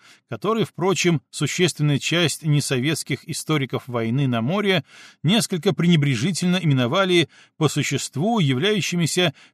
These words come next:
перекормленными стероидами канонерскими лодками, и всех трёх устаревших Светланах. Впрочем, с линкорами, если уж быть честными, эти критики были не так и не правы.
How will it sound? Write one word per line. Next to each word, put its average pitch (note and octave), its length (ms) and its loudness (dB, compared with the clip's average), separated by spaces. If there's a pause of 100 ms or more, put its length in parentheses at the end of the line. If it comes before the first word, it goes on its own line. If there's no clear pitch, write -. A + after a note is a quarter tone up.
перекормленными E3+ 720 4
стероидами F#3 800 0
канонерскими D#3 720 0
лодками, B2+ 600 -2 (420)
и C#3 120 2
всех - 400 -4
трёх F3+ 340 -2
устаревших D3+ 720 -4
Светланах. - 720 -8 (680)
Впрочем, G#3+ 600 2
с - 120 -4
линкорами, G3+ 760 2
если D3+ 380 0
уж A#2 140 -2
быть C3 260 -2
честными, F3+ 720 0
эти G3 260 2
критики E3 460 -2
были F3 360 0
не C3 220 2
так A#2 280 0
и D#3+ 120 0
не C3+ 120 2
правы. G#2 360 -6